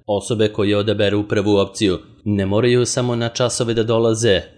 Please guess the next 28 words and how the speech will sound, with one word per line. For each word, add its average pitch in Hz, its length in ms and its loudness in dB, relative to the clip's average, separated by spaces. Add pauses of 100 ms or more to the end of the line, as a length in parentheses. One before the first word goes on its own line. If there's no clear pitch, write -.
(120)
u 127 180 4
određenu 110 580 2
poslovnicu 98 640 0
organizatora, 101 760 -2 (240)
već 117 280 -2
mogu 123 240 0
da 98 200 -2
traže 107 360 -2
da 87 140 -2
se - 180 -8
njihovi 107 360 -4
časovi 107 600 -2 (360)
održavaju 113 800 2
u 135 100 0
samoj 104 420 -2
kompaniji 117 540 0
za 107 120 -2
koju 87 300 -2
rade 113 420 2 (260)
ili 131 220 2
na 123 120 2
nekom 123 380 0
drugom 90 260 -2
mestu 107 480 0 (180)
gde 117 200 0
ima 123 640 -2
tehničkih 131 600 0
uslova 107 580 0